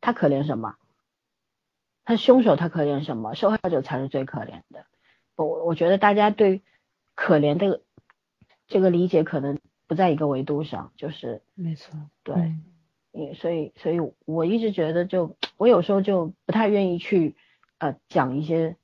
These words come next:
Speaker 1: 案件，因为我们看到了全貌，甚至也可能不是全貌，只是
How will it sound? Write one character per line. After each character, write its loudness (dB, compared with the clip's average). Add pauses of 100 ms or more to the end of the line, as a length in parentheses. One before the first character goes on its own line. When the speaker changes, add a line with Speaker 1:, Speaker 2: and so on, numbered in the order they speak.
Speaker 1:
案 0
件， -4
因 -4
为 -2
我 0
们 0
看 0
到 2
了 2
全 -6
貌， -4 (300)
甚 4
至 6
也 6
可 2
能 4
不 -2
是 -2
全 -6
貌， -4
只 -8
是 0